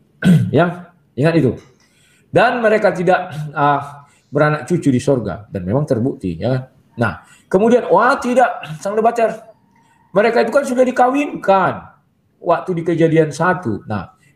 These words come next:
itulah sebabnya saya katakan <clears throat> Kejadian satu masih rancangan Tuhan. Paham ya?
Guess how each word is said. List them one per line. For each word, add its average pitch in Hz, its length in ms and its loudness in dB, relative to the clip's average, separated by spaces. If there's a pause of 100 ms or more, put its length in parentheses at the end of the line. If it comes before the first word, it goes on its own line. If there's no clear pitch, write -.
itulah 226 320 2
sebabnya 165 480 -2
saya 127 160 -4
katakan - 560 -2
<clears throat> 143 320 -6 (280)
Kejadian 208 500 2
satu 226 340 -2
masih 165 400 -2
rancangan 120 560 -6
Tuhan. 98 280 -6 (500)
Paham 107 240 -2
ya? 135 100 2